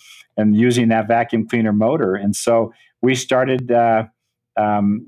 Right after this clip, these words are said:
just very poor in a-, in advertising,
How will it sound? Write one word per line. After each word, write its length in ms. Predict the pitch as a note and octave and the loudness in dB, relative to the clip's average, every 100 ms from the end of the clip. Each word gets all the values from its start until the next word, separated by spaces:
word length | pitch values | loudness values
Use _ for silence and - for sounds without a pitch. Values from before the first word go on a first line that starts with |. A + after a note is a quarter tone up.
| G2 | -12
just 460 | - A#2+ - - _ - G#2+ - | -4 -4 -4 -14 _ -8 -8 -6
very 500 | G2 F2 B2 D3 D3 - | -16 -4 0 2 0 -4
poor 440 | - D3 C#3+ G#2+ G#2+ | -4 0 2 0 -2
in 140 | G#2+ A2 | -2 0
a-, 240 | A#2 A#2+ - | 0 -2 -2
in 320 | A2 G#2 G2+ | -2 0 -2
advertising, 960 | G#2+ C3 C#3+ A#2 G#2+ F#2+ F#2 F#2+ G2+ A2+ | -2 -2 -4 -4 -2 -2 -2 -2 -2 -4